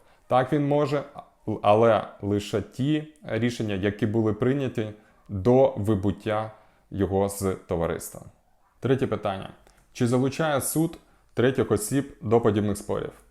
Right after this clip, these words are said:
Як правило, суд не залучає третіх осіб. Адже в подібних спорах вирішується питання про порушення, скликання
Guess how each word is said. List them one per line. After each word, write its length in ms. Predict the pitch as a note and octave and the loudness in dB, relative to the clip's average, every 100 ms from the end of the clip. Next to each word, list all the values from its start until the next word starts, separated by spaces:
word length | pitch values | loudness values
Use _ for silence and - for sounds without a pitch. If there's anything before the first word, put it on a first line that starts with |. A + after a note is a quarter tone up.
| _ _ _ _ _ | _ _ _ _ _
Як 140 | G#2+ G#2+ | -2 2
правило, 320 | D#3 F3+ D#3 | 4 4 4
суд 280 | - F3+ E3+ | 2 -2 0
не 180 | D3 D#3 | 0 0
залучає 500 | C#3 C3 C3 C3 A#2+ | 2 0 0 -2 -2
третіх 340 | G#2+ G#2 G2+ | -4 -4 -6
осіб. 300 | F#2+ - - - _ _ _ _ _ - | -8 -12 -16 -20 _ _ _ _ _ -2
Адже 480 | A2+ A#2+ B2 C3+ | 0 0 0 0
в 240 | B2+ - - | 0 -4 0
подібних 360 | C3+ F3 F#3 | 2 2 0
спорах 440 | D#3+ - E3 E3+ - | -2 -2 2 2 2
вирішується 460 | C3 E3 C3+ B2+ | 0 0 -2 -2
питання 460 | B2 C3 D3+ D#3+ C#3 | -4 -2 -2 -2 -2
про 260 | - C3 D3 | 0 2 2
порушення, 640 | C3 B2 D#3+ - C3+ A#2 - | 2 2 2 -2 -4 -4 -8
скликання 640 | - C3 D#3 F3 B2 G2+ | -6 2 2 2 0 -4